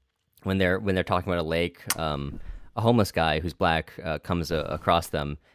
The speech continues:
and they're cooking crawfish, and he's like, "You don't wanna do that. It's a bad lake." And, um, Danila tells him, you know, "Go." And he calls him a word in Russian, which means black, um, but in English, <laughs> it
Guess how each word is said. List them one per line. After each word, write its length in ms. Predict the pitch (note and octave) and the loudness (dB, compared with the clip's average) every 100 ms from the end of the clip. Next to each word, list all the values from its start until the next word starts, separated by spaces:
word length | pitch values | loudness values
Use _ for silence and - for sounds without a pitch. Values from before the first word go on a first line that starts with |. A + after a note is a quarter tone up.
| _ | _
and 260 | - E2 D#2 | -2 0 2
they're 140 | F#2 | 0
cooking 340 | F2+ - G2 E2+ | 0 -2 -2 -2
crawfish, 520 | - E2 - D2 - | 0 0 0 -4 -4
and 80 | D2+ | -6
he's 200 | D#2 C2+ | -6 -6
like, 180 | C2 C2+ | -8 -8
"You 120 | C2+ - _ | -12 -16 _
don't 140 | D#2+ | -6
wanna 160 | B1+ C2 | -4 -6
do 200 | C2+ D2+ | -6 -6
that. 260 | C#2 C#2 - | -4 -4 -6
It's 280 | F2+ - - | -12 -18 -16
a 40 | |
bad 360 | D#2+ D2 D2 C#2 | -6 0 0 0
lake." 340 | D2+ D2 - - - _ _ | -2 -4 -6 -20 -20 _ _
And, 400 | E2 E2 D2 C#2+ | -2 0 0 -2
um, 460 | D2+ C#2+ C2 C2 C2 _ _ _ F2+ | -2 -2 -4 -6 -10 _ _ _ 0
Danila 460 | G#2+ G2+ G2 F2+ | 2 4 4 2
tells 300 | - F2+ F2 | 2 2 2
him, 360 | F#2+ E2+ D#2+ - | 0 0 -2 -4
you 140 | F#2 | -2
know, 220 | D#2 C2 C#2+ E2 | -2 -4 -8 4
"Go." 460 | B2+ G#2+ D#2+ C#2 - _ _ - | 8 8 6 0 -8 _ _ -2
And 260 | G2 G2 | 0 0
he 80 | G#2 | -2
calls 340 | - A#2+ A#2 - | 0 2 4 4
him 280 | G2+ F#2+ - | 2 2 2
a 80 | |
word 220 | A#2+ C#3+ B2 | 4 4 4
in 80 | |
Russian, 340 | B2 E3+ - B2 | 4 4 4 2
which 200 | G2 - | 2 2
means 340 | G2 F2 D#2 - - - _ | 2 2 -2 -12 -20 -20 _
black, 600 | - G2+ G#2+ E2 D2+ - - - - _ - | -6 2 4 4 2 -6 -20 -20 -20 _ -4
um, 480 | E2+ E2 D#2+ C#2+ - _ _ E2+ | 0 2 0 -4 -10 _ _ -12
but 240 | - F2+ E2+ - | 0 0 0 -2
in 180 | F#2+ | -4
English, 580 | G2+ C3 A2+ G2 F2+ - - | 0 2 4 4 4 -4 -12
<laughs> 120 | _ - | _ -2
it 280 | F#2 D3 | 2 4